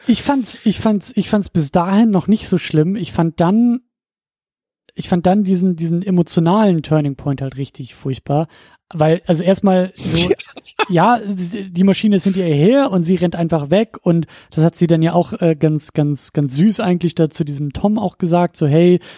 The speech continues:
Speaker 1: als er nämlich mit seinem großen Hundeblick ihr in die Augen guckt und da seine Lebensgeschichte erzählen will, sagt sie einfach so, nee, nee, nee, nee, nee, wir machen jetzt hier nicht, wir erzählen uns jetzt hier nicht gegenseitig unsere Lebensgeschichten, so der Punkt, so, das machen wir hier nicht.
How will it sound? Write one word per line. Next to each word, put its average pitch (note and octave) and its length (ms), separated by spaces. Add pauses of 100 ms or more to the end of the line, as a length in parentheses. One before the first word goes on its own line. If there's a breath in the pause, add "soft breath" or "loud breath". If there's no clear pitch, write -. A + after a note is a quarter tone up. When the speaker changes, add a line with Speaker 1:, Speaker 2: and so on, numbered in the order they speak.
(120 loud breath)
Speaker 1:
als D#3 200
er E3+ 100
nämlich E3 260
mit D#3 140
seinem D3+ 220
großen E3 440
Hundeblick E3+ 520
ihr E3+ 180
in E3+ 60
die E3 100
Augen E3+ 240
guckt E3 260
und D#3 160
da D#3 120
seine D3+ 240
Lebensgeschichte E3+ 640
erzählen E3 440
will, E3 180
sagt D3+ 280
sie E3+ 120
einfach D#3 240
so, D#3 240 (360 loud breath)
nee, E3 300 (640)
nee, F#3 160
nee, F3+ 120
nee, E3 140
nee, C3 260
wir D3 100
machen D#3+ 260
jetzt D#3 160
hier D#3 100
nicht, D#3 140
wir F#3 100
erzählen F#3+ 240
uns E3 100
jetzt E3 140
hier E3+ 140
nicht E3+ 180
gegenseitig C3 460
unsere B2+ 220
Lebensgeschichten, C3 720
so C#3+ 120
der D#3+ 200
Punkt, D#3+ 460 (340 soft breath)
so, D3+ 300
das - 220
machen E3 240
wir D#3 80
hier D3+ 100
nicht. D#3 260